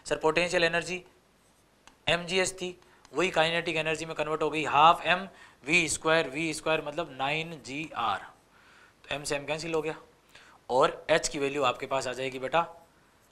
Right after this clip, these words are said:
नाइन आर by टू, जी से जी कैंसिल हो जाएगा बेटा। तो नाइन आर by टू कौन सा ऑप्शन मैच कर रहा है? वन। तो सिंपल है, सर्कुलर मोशन से ये वेलोसिटी दे रखी थी, ये वेलोसिटी निकाल लो इस इक्वेशन से, इनिशियल वेलोसिटी निकाल लो,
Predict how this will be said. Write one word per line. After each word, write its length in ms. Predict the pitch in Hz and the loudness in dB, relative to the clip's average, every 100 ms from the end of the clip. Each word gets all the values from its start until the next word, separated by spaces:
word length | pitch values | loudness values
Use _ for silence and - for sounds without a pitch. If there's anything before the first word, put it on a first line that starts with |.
| _ 113 | _ -4
नाइन 500 | 131 147 180 185 190 _ _ _ _ | 4 4 4 -2 -12 _ _ _ _
आर 400 | 127 131 131 131 - - - 127 | 0 2 2 -2 -8 -20 -6 0
by 160 | 117 117 113 _ _ _ - | 0 -2 -10 _ _ _ -12
टू, 180 | 104 - | -12 -10
जी 120 | - 127 | -10 -8
से 120 | 135 | -8
जी 140 | 127 143 | -6 -6
कैंसिल 220 | 160 170 | -4 -2
हो 60 | |
जाएगा 160 | 165 170 | 0 0
बेटा। 140 | 165 - - _ - - - | -2 -10 -20 _ -20 -20 -8
तो 60 | 143 | -2
नाइन 360 | 143 170 196 | 6 8 8
आर 180 | 160 143 | 6 4
by 160 | 135 139 - | 4 0 -2
टू 80 | 123 | -10
कौन 180 | 139 147 | -6 0
सा 100 | 156 | 0
ऑप्शन 220 | 151 147 | 0 -4
मैच 200 | 147 143 | -4 -2
कर 140 | 143 | 0
रहा 120 | 156 | 2
है? 60 | 147 | 2
वन। 120 | 117 - - _ _ - - - - | -2 -8 -20 _ _ -20 -20 -16 -4
तो 40 | 175 | 2
सिंपल 340 | 196 208 214 | 8 10 12
है, 240 | 208 - - - - | 10 6 -12 -18 6
सर्कुलर 420 | 190 185 208 202 | 8 8 8 10
मोशन 260 | 190 185 202 | 8 4 2
से 120 | 190 | 4
ये 160 | 175 | 6
वेलोसिटी 360 | 190 190 190 196 | 8 6 4 2
दे 120 | 180 | 4
रखी 140 | 185 180 | 4 0
थी, 120 | 185 | -2
ये 180 | 147 170 | 2 6
वेलोसिटी 380 | 180 180 180 | 6 4 -2
निकाल 240 | 180 180 185 | -4 -2 -2
लो 160 | 196 - _ _ _ _ - | -4 -12 _ _ _ _ 0
इस 140 | 175 | 0
इक्वेशन 340 | 180 175 170 180 | 0 -2 -4 -4
से, 160 | 170 - _ _ _ _ | -12 -18 _ _ _ _
इनिशियल 320 | 143 160 175 165 | -8 -2 0 2
वेलोसिटी 320 | 165 170 170 | 0 -2 -6
निकाल 240 | 165 170 | 0 0
लो, 140 | 175 | 0